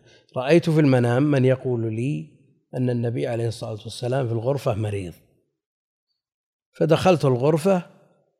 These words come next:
ف-، و-، فكشفت الغطاء فإذا شيخنا الشيخ محمد شريت هذا". يقول: "لما ذهبت إلى المعهد في الصباح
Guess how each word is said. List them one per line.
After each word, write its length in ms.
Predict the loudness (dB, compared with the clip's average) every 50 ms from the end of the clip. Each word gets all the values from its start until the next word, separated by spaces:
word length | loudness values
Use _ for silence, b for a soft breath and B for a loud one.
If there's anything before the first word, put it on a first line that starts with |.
| _ _ _ _ _ _ _ _
ف-، 220 | _ -6 -6 -4 -2
و-، 340 | 0 0 0 0 -2 -6 -10
فكشفت 800 | -6 -6 -6 -4 -4 -2 2 2 2 2 0 -4 -14 -8 -4
الغطاء 500 | -2 -2 0 0 -2 -2 0 0 -2 -2
فإذا 300 | 0 0 0 0 0 -2
شيخنا 520 | -4 -6 -8 -8 -10 -12 -14 -14 -16 -16 _ _ _ _ _ _ _ _ -16
الشيخ 240 | -8 -6 -4 -4
محمد 380 | -4 -6 -6 -6 -6 -6 -8 -8
شريت 400 | -10 -16 -16 -18 -18 _ -20 -20
هذا". 320 | -20 -20 -20 -20 -20 -20 _ _ _ _ _ _ _ _ _ _ _ _ _ _ _ _ _ _ _ _ _ _ _ _ _ _ _ _ _ -10 -8
يقول: 260 | -4 0 0 2 4
"لما 220 | 4 4 4 6
ذهبت 340 | 6 6 6 6 6 6 4
إلى 120 | 4 4 4
المعهد 400 | 2 0 0 0 0 -2 -2 -2
في 300 | -2 -6 -8 -8 -10 -12
الصباح 680 | -14 -12 -10 -10 -8 -8 -8 -8 -8 -10 -12 -14 -20